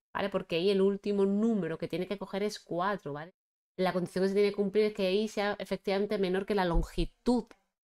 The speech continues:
del array, ¿vale? Y la condición de actualización es i más más, ¿vale? Entonces, aquí lo que me estoy creando es un bucle for que voy a ir recorriendo en plan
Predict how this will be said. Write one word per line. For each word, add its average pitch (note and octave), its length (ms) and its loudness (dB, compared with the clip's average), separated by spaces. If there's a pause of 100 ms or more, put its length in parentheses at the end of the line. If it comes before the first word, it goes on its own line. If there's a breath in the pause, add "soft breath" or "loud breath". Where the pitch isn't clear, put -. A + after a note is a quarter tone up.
(260)
del B2 120 -12
array, A#2 240 -16 (180)
¿vale? C#3+ 220 -8 (420)
Y C4 60 0
la B3 160 2
condición G#3+ 420 0
de A3 180 -2
actualización G3 1000 -2
es - 220 -14
i - 180 -20
más - 220 -8
más, G#4 280 -4 (640)
¿vale? F3+ 300 -6
Entonces, E3+ 460 -8 (580)
aquí F3+ 200 -4
lo G#3+ 100 4
que F#3+ 80 2
me F#3 60 2
estoy F#3 180 -4
creando G#3+ 340 2
es - 100 -6
un G3+ 140 0
bucle G3+ 260 0
for A#3 380 -2
que F3+ 100 -2
voy F#3+ 300 0
a F#3+ 100 2
ir A3 180 2
recorriendo F3+ 760 0
en D#3+ 80 -2
plan E3+ 400 -2